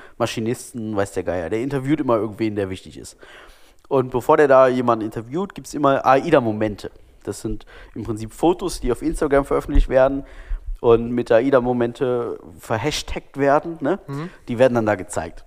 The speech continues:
Speaker 1: Und dann haben wir uns richtig Mühe gegeben, damit wir da erscheinen.
Speaker 2: Ja.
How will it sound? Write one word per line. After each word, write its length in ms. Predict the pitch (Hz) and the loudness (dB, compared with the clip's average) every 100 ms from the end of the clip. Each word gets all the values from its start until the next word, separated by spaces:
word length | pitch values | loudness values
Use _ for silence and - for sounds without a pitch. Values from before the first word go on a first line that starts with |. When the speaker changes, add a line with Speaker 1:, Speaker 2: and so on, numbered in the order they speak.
| - - | -14 -4
Speaker 1:
Und 100 | 135 | 0
dann 200 | 131 139 | 0 0
haben 140 | 202 | 2
wir 120 | 165 | 2
uns 160 | 135 - | 2 -4
richtig 240 | 202 156 | -10 -8
Mühe 240 | 151 202 135 | -4 -2 -2
gegeben, 520 | 101 87 87 - - - - - - - - - | -4 -8 -10 -12 -18 -20 -18 -18 -18 -20 -20 -6
damit 320 | 117 113 143 | -2 -2 -2
wir 80 | 143 | 0
da 460 | 123 120 117 92 69 | 4 4 4 0 -4
erscheinen. 480 | 120 - 175 165 - - | -4 0 2 2 -2 -10
Speaker 2:
Ja. 240 | 135 135 | -2 -2